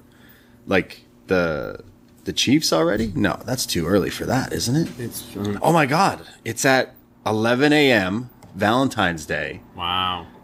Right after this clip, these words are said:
Speaker 1: You know what this means, right?
Speaker 2: What?
Speaker 1: Travis Kelce and Taylor Swift, they didn't get engaged at the Super Bowl.
Speaker 2: 'Cause it's Valentine's Day. They're doing it at the parade.
Speaker 1: You heard it here first, folks.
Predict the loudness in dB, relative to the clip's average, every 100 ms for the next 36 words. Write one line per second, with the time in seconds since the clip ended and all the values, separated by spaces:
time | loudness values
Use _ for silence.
0 | -20 -20 -4 4 6 6 4 -2 2 2
1 | 2 -2 -8 -10 -16 -20 -18 -10 -10 -10
2 | -20 -20 -20 -20 _ _ _ _ -14 -2
3 | 0 2 0 2 2 2 0 0 0 0
4 | 0 0 -2 -2 -18 -20 -20 -20 -4 2
5 | 4 4 4 4 2 0 -12 -20 -20 -20
6 | _ _ _ _ _ _ -4 -4 4 4
7 | 4 2 -2 -4 0 2 2 0 0 0
8 | -4 -12 -20 -20 -8 -6 -6 -2 -2 0
9 | -4 -6 -6 -6 -6 -6 -8 -8 -2 -2
10 | 0 -2 -6 -12 -4 -2 -2 -4 -14 -20
11 | -20 -20 -20 _ -20 _ _ _ _ _
12 | -20 -20 -20 -20 _ _ _ -18 0 2
13 | 2 0 -2 -2 -2 -2 -4 -10 -12 -10
14 | -10 -10 -12 -14